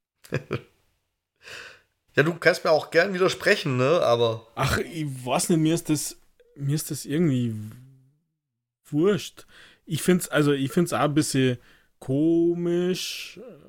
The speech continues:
Speaker 2: bemerkenswert, dass man jetzt, äh, auch das irgendwie, aber ich, ich, ich kann inhaltlich nichts dazu sagen, weil ich hoffe ja doch immer wieder mal,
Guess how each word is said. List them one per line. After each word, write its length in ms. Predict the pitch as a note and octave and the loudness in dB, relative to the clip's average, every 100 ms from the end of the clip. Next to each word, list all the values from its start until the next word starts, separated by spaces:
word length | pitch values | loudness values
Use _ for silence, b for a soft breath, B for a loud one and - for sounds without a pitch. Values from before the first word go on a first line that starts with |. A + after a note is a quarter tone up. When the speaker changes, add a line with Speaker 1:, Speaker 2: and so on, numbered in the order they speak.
| B1 _ _ _ _ _ _ | -20 _ _ _ _ _ _
Speaker 2:
bemerkenswert, 1120 | B2+ D3 C#3 C#3 D#3 D#3+ - D3 C#3 C#3+ - - | 0 2 2 0 -2 -6 -4 0 0 0 -6 -10
dass 220 | C#3 C#3 | -8 -6
man 140 | C#3 C3 | -4 -2
jetzt, 440 | B2+ B2+ - - _ _ _ _ _ _ _ _ _ _ | -2 -4 -10 -14 _ _ _ _ _ _ _ _ _ _
äh, 720 | C3+ B2+ C3 B2+ B2+ _ _ | -20 -20 -20 -20 _ _ _
auch 220 | C#3 D3+ - - | -6 -6 -8 -2
das 600 | C#3 E3+ - - - D3+ F#3 E4+ | 0 0 -2 -6 -10 -14 -20 -14
irgendwie, 680 | F3 D3 C#3 C3+ C3 C3 B2 - _ _ _ _ _ _ _ _ _ - | -4 -2 0 0 0 -2 -6 -12 _ _ _ _ _ _ _ _ _ -6
aber 220 | C3+ C#3 | -2 -2
ich, 280 | E3+ C3 C4+ | -2 -4 -6
ich, 320 | D3 - - b b b | -8 -10 -20 b b b
ich 100 | - | -6
kann 200 | - F3 | 0 2
inhaltlich 500 | F3+ E3+ D3 C3 A#2+ | 4 4 0 0 -2
nichts 200 | B2+ - | -2 -2
dazu 320 | B2+ - C3 | -4 -4 -4
sagen, 200 | A#2+ C3 | -2 0
weil 120 | C3 | 2
ich 120 | C#3+ - | 2 2
hoffe 220 | E3 D#3+ | 2 2
ja 80 | C#3+ | 2
doch 260 | D3 - | 2 0
immer 320 | - F3 D#3+ | 0 2 2
wieder 220 | D3+ E3+ D#3+ | 2 0 2
mal, 320 | D3 D3 | 4 2